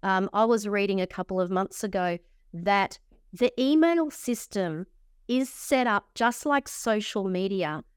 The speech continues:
to scroll, scroll, scroll, just like a poker machine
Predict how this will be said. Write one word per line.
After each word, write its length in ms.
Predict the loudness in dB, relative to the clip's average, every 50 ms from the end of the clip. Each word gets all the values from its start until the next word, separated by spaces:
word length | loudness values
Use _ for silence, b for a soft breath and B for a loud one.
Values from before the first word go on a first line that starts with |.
| _ -20 -20 _ _ -8
to 140 | -6 -4 -4
scroll, 920 | -4 -6 -10 -10 -6 -4 0 0 2 2 2 2 0 0 -2 -6 -8 -12 -16 _ _ _ _ -16
scroll, 840 | -14 -14 -8 -4 0 2 2 4 4 2 2 0 -2 -2 -4 -6
scroll, 480 | -8 -12 -10 -4 -2 0 0 0 0 -2
just 280 | 0 0 0 0 0 0
like 180 | -2 -2 -2
a 40 | -4
poker 320 | -2 0 0 0 0 -2
machine 500 | -4 -6 -6 -6 -6 -8 -8 -8 -10 -12